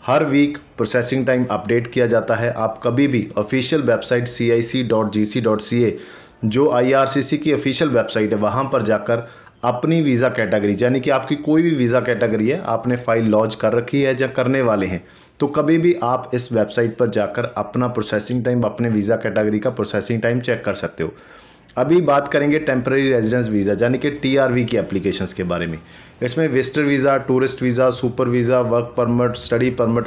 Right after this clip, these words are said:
ये सारी कैटेगरीज आ जाती हैं। सबसे पहले अगर हम विजिटर वीज़ा की बात करें, तो विजिटर वीज़ा का अभी जो प्रोसेसिंग टाइम चल रहा है, पहले ट्वेंटी वन डे था, एक दिन कम होकर ट्वेंटी डेज अभी शो कर रहा है।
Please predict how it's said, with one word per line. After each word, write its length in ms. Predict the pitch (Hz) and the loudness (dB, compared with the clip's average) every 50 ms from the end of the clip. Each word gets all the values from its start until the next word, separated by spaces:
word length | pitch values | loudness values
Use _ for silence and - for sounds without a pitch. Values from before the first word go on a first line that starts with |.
| - - | -4 -2
ये 140 | 120 131 131 | -2 -2 -2
सारी 300 | 127 - 117 113 123 120 | -2 -2 -2 -2 -2 0
कैटेगरीज 480 | 120 117 104 101 107 104 107 110 101 | 0 -2 0 0 0 0 0 0 0
आ 80 | 104 95 | 0 0
जाती 300 | 90 95 92 90 - 107 | 0 0 -2 -2 -2 -2
हैं। 180 | 117 135 160 - - - - - - - - - - - - | -4 -4 -6 -10 -18 -20 -20 -20 -20 -20 -20 -20 -20 -18 -8
सबसे 280 | - - - - - | -4 -4 -2 -2 0
पहले 260 | 175 160 160 151 151 156 | 0 2 4 4 6 4
अगर 140 | 147 147 | 4 4
हम 140 | 156 156 151 | 2 2 2
विजिटर 260 | 135 139 131 - 156 | 0 0 0 -2 0
वीज़ा 240 | 147 143 139 135 143 | 0 2 2 2 2
की 140 | 139 143 147 | 0 0 -2
बात 280 | 123 113 110 113 113 - | 0 0 0 0 -2 -2
करें, 260 | - 131 123 131 127 | -4 -4 -4 -2 -2
तो 100 | 147 143 | -2 -2
विजिटर 340 | 123 113 120 120 - - 156 | 0 0 -2 -2 -2 -4 -2
वीज़ा 320 | 135 131 127 123 135 135 | 0 0 0 2 2 0
का 140 | 131 - 143 | 0 0 -2
अभी 360 | - - - 117 120 151 151 | -2 -2 -2 0 0 0 0
जो 120 | 143 139 | 2 0
प्रोसेसिंग 520 | 120 107 120 - - 113 107 - 135 131 117 | 0 0 -2 -2 -2 -2 -2 -2 -2 -2 0
टाइम 180 | 120 117 113 | 0 0 0
चल 160 | 110 - 113 101 | 0 0 0 0
रहा 160 | 95 113 120 | 2 0 0
है, 60 | 117 | 0
पहले 200 | - 117 117 120 | 0 0 0 0
ट्वेंटी 340 | 117 - 110 107 107 107 127 | 0 0 -2 -2 0 -2 0
वन 240 | 123 127 123 123 123 | 0 2 2 2 2
डे 120 | 123 123 | 0 0
था, 280 | 117 139 143 160 - - - - - - - _ _ - | 0 -2 -6 -6 -8 -12 -20 -20 -20 -20 -20 _ _ 0
एक 240 | 139 156 165 160 160 | 2 2 2 0 0
दिन 160 | 160 165 160 | 0 0 2
कम 180 | 156 147 143 139 | 2 2 2 2
होकर 340 | 131 135 127 123 127 143 | 2 0 0 0 0 -2
ट्वेंटी 440 | 139 143 - 139 135 135 127 156 151 | -2 0 -2 -2 -2 0 0 0 0
डेज 220 | 139 131 127 120 123 | 2 2 2 2 2
अभी 180 | 127 117 120 | 0 0 0
शो 180 | 117 - 110 104 | 0 0 0 0
कर 160 | - 104 90 | 0 0 -2
रहा 100 | 80 76 | -2 -4
है। 120 | - - | -6 -8